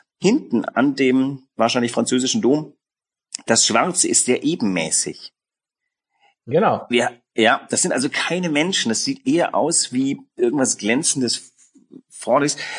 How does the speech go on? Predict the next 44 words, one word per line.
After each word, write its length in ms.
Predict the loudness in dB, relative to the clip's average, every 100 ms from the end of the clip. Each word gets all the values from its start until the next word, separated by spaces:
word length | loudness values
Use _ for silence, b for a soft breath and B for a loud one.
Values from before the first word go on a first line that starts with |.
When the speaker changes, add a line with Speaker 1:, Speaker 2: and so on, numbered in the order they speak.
| B
Speaker 1:
Wir 160 | 2 4
erinnern 280 | 2 0
uns, 140 | 0 0
dass, 240 | 2 2
äh, 200 | 2 2
oder 180 | 2 0
ich, 220 | -2 -4
äh, 160 | -2 0
hab's 280 | 0 0 0
vorhin 200 | -2 0
vielleicht 240 | 0 -2
gesagt, 380 | 0 0 0 -2
oder 160 | -4 -4
ich 140 | -2
glaube 280 | -2 0 -2
noch 80 | -4
nicht 180 | 0
deutlich 240 | -2 -2 -2
genug, 220 | -2 0
es 100 | 0
gab 220 | 0 0
hundertdreiundachtzig 840 | 0 0 2 0 2 -2 -2 -4 -2
Tote. 440 | 0 0 -2 -4 _ B B _
Und 220 | -6 -6 -4
jeder 360 | 0 2 4 4
einzelne 360 | 2 2 0
Sarg 400 | 2 2 0 -2
wurde 340 | 0 0 0 -2
am, 460 | -2 -2 -4 -8 _ -2
äh, 320 | 0 0 -2 -2
Monarchen 420 | 0 0 -2 -6
vorbei, 460 | 0 2 2 -4 -8
äh, 320 | -4 -2 -4 -6 _
getragen. 380 | -10 -2 0 -2 B B
Äh, 100 | 0
wohlgemerkt, 560 | 2 4 4 4 0
es 100 | 0
gab 160 | 0 0
hundertdreiundachtzig 560 | 0 0 0 0 -8 -4
Tote 280 | -4 -2
auf 60 | 0
der 260 | 0 -2 -4
zivilen 440 | -4 0 2 2
Seite. 380 | 4 2 2